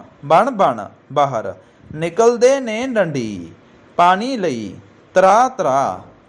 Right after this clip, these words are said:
ਹੁੰਦੀ ਐ ਡੰਡੀ। ਸੂਰਜ ਦੀ ਗਰਮੀ ਅਤੇ ਖੁਸ਼ਕ ਹਵਾਵਾਂ ਸਦਕੇ ਇਨਸਾਨੀ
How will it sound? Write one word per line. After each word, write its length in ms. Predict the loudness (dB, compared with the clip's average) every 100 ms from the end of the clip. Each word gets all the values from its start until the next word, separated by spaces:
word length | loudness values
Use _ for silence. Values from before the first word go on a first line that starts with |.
| -10
ਹੁੰਦੀ 460 | -10 -6 -4 2 4
ਐ 300 | 4 2 -4 -12 -4
ਡੰਡੀ। 520 | -4 -4 -8 -8 -10 -14 -20 -20 -20 _
ਸੂਰਜ 460 | -4 2 2 4 2
ਦੀ 420 | 0 0 -4 -8 -12 -4 2
ਗਰਮੀ 500 | 4 2 -6 -12 -14 -18 _ -6
ਅਤੇ 340 | -4 -4 -6 -8 -16 -20 -20 -6
ਖੁਸ਼ਕ 360 | 0 0 0 0
ਹਵਾਵਾਂ 560 | 2 2 0 -2 -6 -8 -16 -20 -4
ਸਦਕੇ 560 | -2 -2 -8 -14 -14 -16 _ _ _ -8
ਇਨਸਾਨੀ 840 | -6 -2 2 2 0 -6 -6 -10